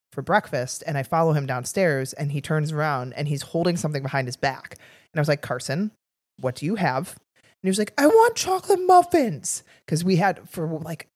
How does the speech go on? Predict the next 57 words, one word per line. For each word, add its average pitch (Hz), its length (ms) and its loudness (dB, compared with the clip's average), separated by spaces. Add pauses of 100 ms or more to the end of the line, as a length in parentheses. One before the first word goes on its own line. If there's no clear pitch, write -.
I - 40 -6
don't 151 120 -6
know, 147 120 -14
three 175 380 0
months 147 300 -2
ago, 175 240 4
probably, 190 360 0
like, 151 240 -2
leftover 135 460 -2
mini 135 240 -4
muffins 170 400 -2
in 143 60 -4
the 127 80 -6
pantry. 180 580 -4 (300)
They 185 80 4
were 170 120 8
hard. 135 540 -2 (100)
Like, 151 140 2
they 165 80 4
were 160 100 2
so 156 260 2
stale. 135 540 -4 (360)
And 170 120 2
so 190 80 4
I 175 80 8
had 175 140 4
to 170 60 -8
take, - 180 0
I'm 190 140 2
like, 196 160 -2
"Carson, 254 340 -6
we 180 100 -2
can't 254 280 -8
just - 180 -12
have 233 180 -2
sugar 311 360 -2
in 247 80 -2
the 156 80 -2
morning. 123 240 -4
Like, 127 140 -6
these 170 100 -8
are 220 80 -4
full 190 280 -4
of - 80 -4
sugar." - 480 -4 (320)
And 170 380 0
obviously 202 440 2
him 160 160 0
hiding 214 360 0
it - 120 -6
from 135 200 -2
me, 156 200 -4
he 190 200 0
knows, 170 640 2
like, 139 260 -2
this 135 200 -6
isn't 202 260 0